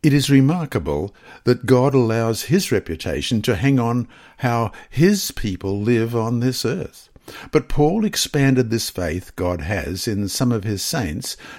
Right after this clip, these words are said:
to include the community of the church in Ephesians three ten. His intent was that now, through the church,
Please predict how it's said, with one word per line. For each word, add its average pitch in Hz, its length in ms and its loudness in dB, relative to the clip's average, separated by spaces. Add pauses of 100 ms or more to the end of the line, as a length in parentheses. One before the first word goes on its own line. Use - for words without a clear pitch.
to 143 160 2
include 139 480 2
the 123 100 0
community 117 840 -2
of 110 200 -2
the 117 80 0
church - 500 -4
in 110 120 2
Ephesians 95 640 -4
three 82 320 -8
ten. 76 560 -6 (440)
His 120 240 0
intent 202 640 0
was 135 280 2
that 139 180 -4
now, 107 460 0 (420)
through 101 320 0
the 151 120 0
church, - 600 -4